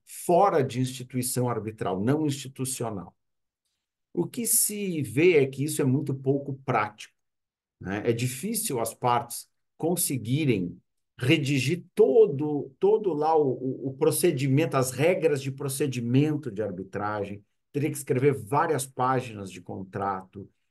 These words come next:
Uma delas vai ter que tá encarregada de to-, de fazer aluguéis de espaço. É muito pouco prático. E a arbitragem, especialmente no Brasil, ela funciona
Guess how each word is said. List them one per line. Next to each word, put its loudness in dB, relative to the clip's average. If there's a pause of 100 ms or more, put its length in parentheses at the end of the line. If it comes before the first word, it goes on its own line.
(100)
Uma 0
delas 4
vai 0
ter -6
que -14
tá 0
encarregada 0
de -10
to-, -6
de -12
fazer -2 (340)
aluguéis 4
de -8
espaço. -4 (360)
É -2
muito 2
pouco 0
prático. -4 (760)
E 6
a 4
arbitragem, 0
especialmente -2
no -4
Brasil, -2 (540)
ela 0
funciona -4